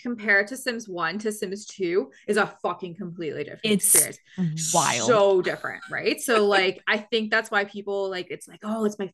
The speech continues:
Speaker 1: favorite," because a lot of them for Sims Two, they were children when they played it. So it's, they remember it more. Where Sims One, like, we're babies when we play that. So I definitely,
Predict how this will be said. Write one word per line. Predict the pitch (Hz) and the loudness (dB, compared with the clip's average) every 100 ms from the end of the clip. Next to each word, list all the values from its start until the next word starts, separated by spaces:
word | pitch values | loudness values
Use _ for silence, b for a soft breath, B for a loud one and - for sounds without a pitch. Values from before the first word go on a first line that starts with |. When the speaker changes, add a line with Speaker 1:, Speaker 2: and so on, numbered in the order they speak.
| - | 0
Speaker 1:
favorite," | 226 220 214 | 2 2 -2
because | 214 214 | -6 -6
a | 208 | -6
lot | 185 185 | -2 -2
of | 196 | -2
them | 190 185 175 _ _ _ | -4 -6 -14 _ _ _
for | 208 | -6
Sims | 208 196 | -4 -6
Two, | - 226 | -4 0
they | 190 | 0
were | 170 | -2
children | 165 - 269 277 233 | -8 -2 0 0 -2
when | 214 | -4
they | 180 | -6
played | 185 202 180 | -8 -8 -8
it. | 175 | -6
So | 196 | -4
it's, | 190 - b b b b | -4 -8 b b b b
they | 214 220 | 0 0
remember | 185 196 190 214 220 214 202 | 0 0 2 0 0 0 0
it | 175 | -2
more. | 170 165 165 | -8 -8 -8
Where | 170 | -6
Sims | 190 - 214 196 | -4 0 0 2
One, | 196 180 | 0 0
like, | 175 | -4
we're | 226 233 - | -4 -4 -4
babies | 160 208 135 85 - - - - - | -6 -4 -6 -10 -14 -14 -14 -16 -14
when | 165 | -12
we | 165 | -12
play | - - | -10 -10
that. | - 50 - - 247 _ b b b b | -8 -12 -12 -20 -20 _ b b b b
So | - 208 180 165 156 156 _ _ - | -4 0 0 0 -2 -8 _ _ -6
I | |
definitely, | 208 208 202 208 202 196 190 185 180 180 | 0 0 0 0 0 0 -2 -2 -4 -8